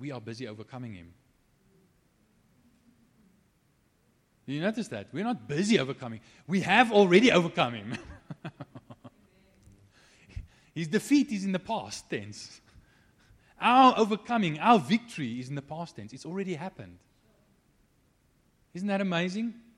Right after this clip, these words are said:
And our testimony is just a testimony of how we have already overcome. We have not yet seen the full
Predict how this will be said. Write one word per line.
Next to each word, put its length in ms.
And 160
our 180
testimony 880
is 140
just 240
a 40
testimony 600
of 100
how 220
we 120
have 140
already 380
overcome. 520
We 80
have 160
not 200
yet 180
seen 240
the 80
full 460